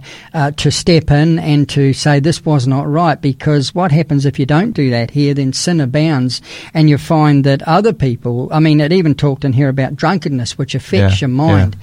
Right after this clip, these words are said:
Speaker 2: yeah, yeah.
Speaker 1: There's about, uh, about eight or nine things in here, all in these few passages here,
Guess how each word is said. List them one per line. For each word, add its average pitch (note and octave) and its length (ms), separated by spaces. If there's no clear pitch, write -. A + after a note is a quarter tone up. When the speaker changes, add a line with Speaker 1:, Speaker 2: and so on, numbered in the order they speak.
Speaker 2:
yeah, F#2+ 100
yeah. F2 100
Speaker 1:
There's F3 160
about, G3 580
uh, D3+ 220
about D#3 240
eight F#3+ 160
or E3+ 100
nine D#3 360
things E3 440
in F3 200
here, C3 240
all G3+ 220
in E3 80
these C#3+ 240
few G3+ 340
passages C#3 680
here, C#3+ 300